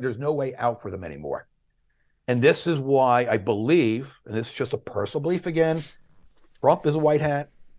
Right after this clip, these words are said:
He's commander, still commander in chief of the United States. They can go ahead and arrest him, knock your-, knock yourself out, take him out of the picture. He'll be a victim, a martyr, right? Putin is a, is a, call it kind of an anti-hero white hat, sort of like Mad Max in a way, right?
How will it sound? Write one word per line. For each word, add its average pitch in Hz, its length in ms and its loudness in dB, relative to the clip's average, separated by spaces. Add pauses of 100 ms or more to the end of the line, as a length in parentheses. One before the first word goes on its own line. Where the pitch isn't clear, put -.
(300)
He's 104 160 -12
commander, 123 400 -2
still 139 220 0
commander 143 260 -2
in 143 60 -6
chief 143 160 -4
of - 20 -12
the 143 60 -8
United 139 180 -2
States. 127 340 -2
They - 60 -6
can 104 80 -10
go 120 120 2
ahead 127 120 0
and 127 80 -6
arrest 123 240 -2
him, 117 80 -6
knock 107 220 -6
your-, 120 160 -12
knock 120 180 -4
yourself 120 380 -6
out, 107 260 -4 (160)
take 123 140 -2
him 123 80 -6
out 123 80 -4
of 135 80 -6
the 139 40 -4
picture. 123 540 -4 (500)
He'll 117 120 -6
be 127 100 -2
a 127 60 2
victim, 120 320 0
a 113 60 -2
martyr, 110 600 -2
right? 110 300 -4 (680)
Putin 180 280 4
is 143 100 4
a, 123 220 6
is 117 260 0
a, 117 140 4
call 139 340 0
it 131 140 -8
kind 165 120 -4
of 139 60 -4
an 120 80 -2
anti-hero 139 580 2
white 107 200 2
hat, 110 160 -2
sort 127 140 0
of - 0 -
like 104 120 -4
Mad 110 260 0
Max 104 300 -4
in 104 60 -8
a 95 40 -6
way, 98 220 -2
right? 101 240 -4